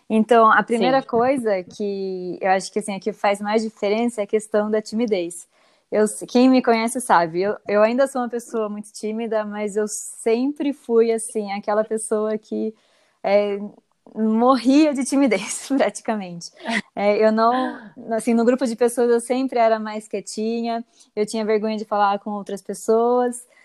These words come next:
Speaker 1: é, atender
Speaker 2: Uhum.
Speaker 1: telefone, assim, nossa, quando eu era criança tinha que atender o telefone, eu morria de vergonha, de jeito nenhum.
Speaker 2: <laughs> Já é um constrangimento pra criança atender o telefone,
Speaker 1: Pois
Speaker 2: mas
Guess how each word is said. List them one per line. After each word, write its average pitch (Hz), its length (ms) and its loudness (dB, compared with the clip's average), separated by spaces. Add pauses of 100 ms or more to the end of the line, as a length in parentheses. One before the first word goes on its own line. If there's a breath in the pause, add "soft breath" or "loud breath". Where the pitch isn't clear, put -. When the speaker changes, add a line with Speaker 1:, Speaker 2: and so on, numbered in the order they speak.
(140 soft breath)
Speaker 1:
é, 196 200 0
atender 226 560 4
Speaker 2:
Uhum. 208 60 0
Speaker 1:
telefone, 226 720 2
assim, 220 220 -8
nossa, 226 340 -2
quando 233 140 -4
eu 233 80 -2
era 233 160 0
criança 226 420 -2
tinha 226 120 -6
que 226 60 -12
atender 214 140 0
o - 40 -20
telefone, 226 400 -8
eu 220 60 -16
morria 247 540 -4
de 220 140 -10
vergonha, 214 580 -6
de 220 140 -14
jeito 220 400 0
nenhum. 294 240 -8
Speaker 2:
<laughs> 415 1040 -10
Já 269 300 0
é 311 100 0
um 320 80 -2
constrangimento 320 920 -8
pra 240 140 -4
criança 233 460 -6
atender 226 260 -8
o 220 60 -6
telefone, 226 360 -4
Speaker 1:
Pois 240 200 6
Speaker 2:
mas 220 100 4